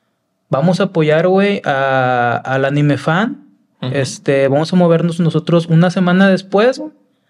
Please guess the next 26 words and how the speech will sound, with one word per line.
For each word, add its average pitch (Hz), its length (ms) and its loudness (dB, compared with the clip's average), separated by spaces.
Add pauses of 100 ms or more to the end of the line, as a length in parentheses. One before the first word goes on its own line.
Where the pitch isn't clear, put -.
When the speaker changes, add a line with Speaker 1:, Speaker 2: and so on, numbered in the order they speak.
(260)
Speaker 1:
porque 156 220 -4
nosotros 160 460 0
tenemos 165 380 2
aquí 165 180 0
este 160 180 -2
espacio", 190 420 -2
que 135 320 -2
ella 143 280 0
siempre 147 360 -2
lo 147 100 0
ha 143 40 0
ocupado, 147 460 -2
ese 143 120 -4
espacio 139 560 0
Speaker 2:
Sí. 131 100 0
Speaker 1:
en, 131 240 -4
en 123 500 0
el 123 120 0
Mercado 143 300 0
Speaker 2:
Sí. 147 60 -8
Speaker 1:
Juárez, 151 320 0
el 147 120 -4
Salón 139 220 -2
del 151 80 0
Mercado 151 300 -2
Juárez. 190 300 0